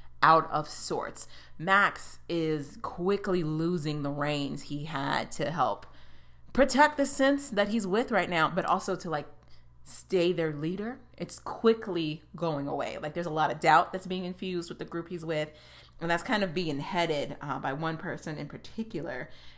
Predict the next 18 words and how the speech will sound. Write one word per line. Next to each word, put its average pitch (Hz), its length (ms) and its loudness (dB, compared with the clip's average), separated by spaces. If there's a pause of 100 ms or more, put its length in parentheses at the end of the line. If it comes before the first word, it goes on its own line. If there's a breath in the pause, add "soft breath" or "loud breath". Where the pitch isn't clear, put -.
(140 loud breath)
Agnes. - 800 -4 (1120 soft breath)
She 175 640 -2
is 151 420 -2
mad 185 380 8
critical 147 340 -4
of 160 140 -4
Max - 460 -6 (420 loud breath)
and 160 320 0
his, 143 600 -2 (960 soft breath)
his 233 220 4
strives 226 600 2
to 175 120 -4
try 185 240 -2
and, 160 260 -2
like, 151 400 -4
get 170 200 -2
them 160 320 2
all, 151 580 2